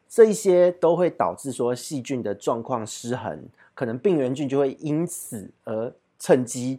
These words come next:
窜起大量的增生，哦，就让这个病原菌一变成优势菌种，其他的好菌的量不够，就会变成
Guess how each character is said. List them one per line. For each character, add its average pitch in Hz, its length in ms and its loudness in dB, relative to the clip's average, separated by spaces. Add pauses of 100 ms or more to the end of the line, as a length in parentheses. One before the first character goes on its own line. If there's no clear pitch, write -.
(160)
窜 117 320 2
起 95 300 -10
大 123 220 0
量 120 180 0
的 101 100 -2
增 101 220 -6
生， 95 260 -8 (300)
哦， 123 180 0
就 185 140 0
让 165 260 2
这 - 140 -4
个 156 60 -4
病 160 160 0
原 135 120 0
菌 147 160 -4
一 127 80 -2
变 135 160 0
成 123 160 -4
优 131 200 4
势 135 180 -6
菌 117 260 -4
种， - 220 -6 (240)
其 - 160 -6
他 147 140 -2
的 147 80 2
好 113 200 0
菌 123 220 -8
的 110 80 -2
量 113 260 0
不 98 120 -10
够， 113 280 -2 (240)
就 139 160 2
会 135 140 0
变 120 240 -2
成 98 260 -10